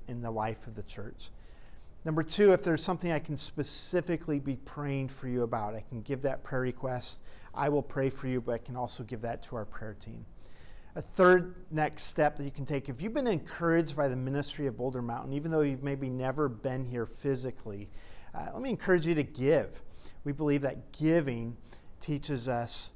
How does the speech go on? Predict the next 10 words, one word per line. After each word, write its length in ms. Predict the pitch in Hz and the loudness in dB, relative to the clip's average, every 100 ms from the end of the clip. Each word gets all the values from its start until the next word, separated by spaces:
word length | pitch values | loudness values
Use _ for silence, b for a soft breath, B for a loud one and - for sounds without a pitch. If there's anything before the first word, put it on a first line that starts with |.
| - | -8
contentment. 800 | 143 117 - - 131 - 214 185 - | -6 -6 -6 -6 -6 -8 -10 -10 -12
When 160 | 120 | -10
we 260 | 123 123 123 | -6 -4 -4
recognize 600 | - 131 - 131 127 127 | -2 -4 -2 -2 0 -2
that 140 | 127 117 | -4 0
God's 280 | 127 135 | 2 2
been 140 | 131 123 | -2 0
generous 460 | 139 135 127 123 - | 0 2 -2 -2 0
to 140 | 131 | 4
us, 280 | 151 - | 4 2